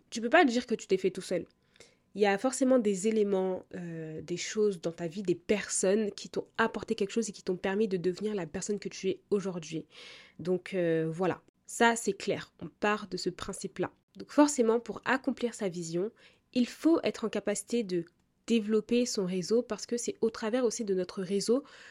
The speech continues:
qu'on va pouvoir franchir certaines étapes par rapport à notre vision. Souvent, quand on a une vision, l'idée c'est de savoir ce qu'on veut par rapport à notre vision, mais parfois on sait pas toujours comment est-ce qu'on va y arriver.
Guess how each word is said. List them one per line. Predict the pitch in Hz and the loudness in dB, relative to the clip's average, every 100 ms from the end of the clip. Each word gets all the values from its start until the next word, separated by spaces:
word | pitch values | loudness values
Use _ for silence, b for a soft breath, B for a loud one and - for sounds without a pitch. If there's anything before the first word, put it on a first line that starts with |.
| B B | B B
qu'on | - 208 | -6 2
va | 254 | 2
pouvoir | 277 240 202 233 233 | 2 -2 2 2 2
franchir | - - 214 - 233 226 | -8 -6 -4 0 0 0
certaines | 220 190 202 180 | -2 -2 -2 2
étapes | 196 - 220 - | 0 0 -4 -4
par | - | -6
rapport | 175 175 214 | -6 -4 -4
à | 190 | -2
notre | 180 185 - | -2 -4 -4
vision. | 196 - 160 175 160 151 - _ - B B B B _ | -4 -6 -10 -8 -6 -8 -8 _ -20 B B B B _
Souvent, | - 254 247 | -2 4 6
quand | 294 247 | 6 4
on | 220 | 4
a | |
une | 202 | 2
vision, | 190 196 - 240 269 294 _ _ | 2 -2 2 4 2 -2 _ _
l'idée | 202 202 185 247 | -10 -6 0 0
c'est | 214 | 2
de | 180 | 0
savoir | 175 196 202 - | 0 -2 -4 -4
ce | - - 185 | -4 -2 -2
qu'on | - 165 | -2 -2
veut | 151 226 285 - _ _ _ _ _ _ | 2 4 4 0 _ _ _ _ _ _
par | 185 | -6
rapport | 170 175 | -6 -4
à | 180 | 0
notre | 175 160 | 0 -2
vision, | 170 180 233 B B | -2 2 0 B B
mais | 190 | 2
parfois | 220 - | 2 4
on | 349 | 4
sait | - | 4
pas | - | 2
toujours | - 214 220 - | 0 0 -2 0
comment | 226 208 | 2 2
est-ce | 202 | 0
qu'on | 202 | -4
va | 185 | -2
y | 180 | -2
arriver. | 175 165 160 | -2 -4 -6